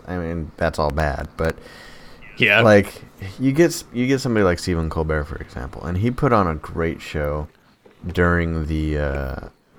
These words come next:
Speaker 1: the actual election night, uh, show that he did, and he had a great speech at the end. He's like, "Look, I know a lot of you are really scared right now, and I understand,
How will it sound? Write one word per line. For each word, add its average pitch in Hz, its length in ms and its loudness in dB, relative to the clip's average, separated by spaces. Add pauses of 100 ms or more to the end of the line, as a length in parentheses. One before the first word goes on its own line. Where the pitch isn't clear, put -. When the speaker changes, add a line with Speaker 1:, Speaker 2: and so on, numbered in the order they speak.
Speaker 1:
the - 100 -6
actual 76 720 -4
election 80 460 -2
night, 73 300 -6 (520)
uh, 73 460 -6
show - 260 -2
that 80 120 0
he 65 60 -8
did, - 220 -12 (480)
and 90 100 -2
he 92 60 4
had 87 80 2
a 82 60 0
great 80 380 -4
speech - 420 -4
at 90 100 -4
the 82 120 -4
end. 78 100 -2
He's 78 140 -4
like, 78 100 -2
"Look, 76 360 -6 (340)
I 76 80 -6
know 82 160 0
a 82 40 2
lot 82 220 2
of 87 80 0
you 90 140 2
are 78 40 -2
really 78 300 -2
scared 78 380 -4
right 73 200 -4
now, 71 220 -6
and 73 80 -6
I 78 120 -4
understand, 76 640 -6